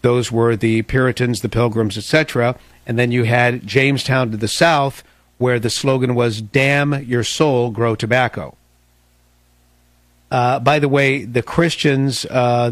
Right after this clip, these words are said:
that you are talking about were, uh, the Roman Catholic Church and the Church of England,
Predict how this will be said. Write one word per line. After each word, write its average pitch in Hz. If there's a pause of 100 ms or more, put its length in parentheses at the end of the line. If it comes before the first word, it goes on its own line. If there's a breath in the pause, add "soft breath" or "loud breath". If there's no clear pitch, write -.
(100)
that 127
you 143
are 143
talking 131
about 120
were, 117
uh, 113 (180)
the 123
Roman 127
Catholic 131
Church - (260 soft breath)
and 120
the 120
Church 135
of 117
England, 120